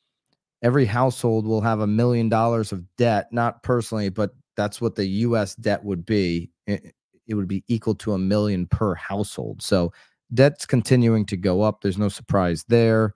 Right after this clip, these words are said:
Um, non-housing debt, uh, student loan makes up a huge chunk there, five trillion dollars. Credit card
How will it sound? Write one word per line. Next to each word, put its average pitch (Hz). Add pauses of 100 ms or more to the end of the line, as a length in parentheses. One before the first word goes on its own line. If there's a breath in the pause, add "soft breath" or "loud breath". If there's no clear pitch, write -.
(600 soft breath)
Um, 95
non-housing 117 (320)
debt, 85 (500)
uh, 87
student 127
loan 110
makes 85
up 87
a 76
huge 110
chunk 98
there, 78
five 95
trillion 92
dollars. 92
Credit 101
card 90